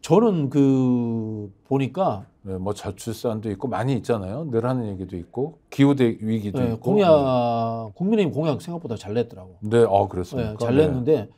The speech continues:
Speaker 1: 구체적인 대책이 없어요.
Speaker 2: 아,
Speaker 1: 이게
Speaker 2: 잘 냈다는 게 제목을 잘 잡았다.
Speaker 1: 제목을 잘 잡았다는
Speaker 2: 아,
Speaker 1: 거예요.
Speaker 2: 네.
Speaker 1: 제목을 잘 잡았다.
Speaker 2: 제목
Speaker 1: 이게,
Speaker 2: 장사를 잘했다.
Speaker 1: 아, 국민의힘도 그렇고 민주당도 그렇고,
Speaker 2: 네.
Speaker 1: 어, 전형적으로 제가 봤을 때는,
Speaker 2: 어.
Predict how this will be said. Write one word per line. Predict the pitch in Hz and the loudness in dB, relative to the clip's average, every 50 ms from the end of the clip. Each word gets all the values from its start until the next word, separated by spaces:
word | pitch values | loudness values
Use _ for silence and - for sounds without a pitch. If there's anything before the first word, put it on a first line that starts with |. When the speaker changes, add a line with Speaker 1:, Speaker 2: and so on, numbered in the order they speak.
| _ _ | _ _
Speaker 1:
구체적인 | - 214 202 - 240 202 208 180 147 127 113 107 - - _ _ _ _ _ | -2 2 4 6 6 6 4 2 0 -2 -4 -6 -10 -16 _ _ _ _ _
대책이 | - 147 147 147 175 165 139 | 0 0 2 2 0 0 0
없어요. | 110 87 - - 101 87 - - _ _ _ _ _ _ _ _ _ _ _ _ _ _ _ | -2 -2 -6 -10 -14 -14 -16 -18 _ _ _ _ _ _ _ _ _ _ _ _ _ _ _
Speaker 2:
아, | - 139 | -4 0
Speaker 1:
이게 | 131 143 143 | 4 6 6
Speaker 2:
잘 | 139 151 | 8 8
냈다는 | 160 151 - - 156 143 139 | 8 6 6 6 4 2 2
게 | 143 151 | 0 -2
제목을 | - - - 104 113 139 175 202 180 | -4 -4 -4 0 2 2 2 2 2
잘 | - 131 117 | 2 2 2
잡았다. | 110 120 113 | 2 4 4
Speaker 1:
제목을 | - 190 208 202 156 | 4 4 4 4 4
잘 | 113 113 113 | 4 4 4
잡았다는 | 135 143 135 123 104 113 | 2 2 2 2 4 2
Speaker 2:
아, | 117 - | 2 0
Speaker 1:
거예요. | - 104 113 | 0 0 0
Speaker 2:
네. | 107 98 | 2 4
Speaker 1:
제목을 | 98 160 180 175 147 | 4 4 4 4 2
잘 | 127 110 107 104 | 2 0 -4 -4
잡았다. | 107 113 104 - | -4 -6 -2 0
Speaker 2:
제목 | - 127 147 170 170 156 | 2 4 4 4 6 6
Speaker 1:
이게, | |
Speaker 2:
장사를 | 156 - - - 143 147 143 147 | 6 8 8 8 6 6 4 4
잘했다. | 135 - 101 90 92 87 - - - 107 | 2 0 -2 -2 -2 -2 -2 2 2 4
Speaker 1:
아, | 101 92 98 95 95 - | 4 4 2 -2 -8 -4
국민의힘도 | - 180 196 214 233 214 185 160 151 139 139 | 0 2 4 6 6 6 4 4 2 2 2
그렇고 | 131 127 123 - 143 | 2 2 2 0 0
민주당도 | 131 160 165 175 151 139 123 117 117 | 0 0 0 2 2 2 2 0 -2
그렇고, | 107 110 104 - - 147 - 101 101 | -4 -4 -4 -4 -4 -2 -2 -2 -2
Speaker 2:
네. | 95 90 82 78 82 80 _ _ | -2 -4 -4 -6 -10 -16 _ _
Speaker 1:
어, | - 101 92 87 - - - - - _ _ _ | -14 -14 -14 -14 -14 -18 -20 -20 -20 _ _ _
전형적으로 | - 143 143 160 202 240 247 226 233 160 143 131 120 | -4 0 2 4 4 4 6 6 6 6 6 2 0
제가 | - 123 123 120 120 120 | 0 0 -2 0 0 0
봤을 | 117 113 110 131 117 | -2 -2 -4 -6 -8
때는, | - 117 117 135 | -8 -8 -8 -8
Speaker 2:
어. | 127 101 92 82 | -10 -10 -12 -14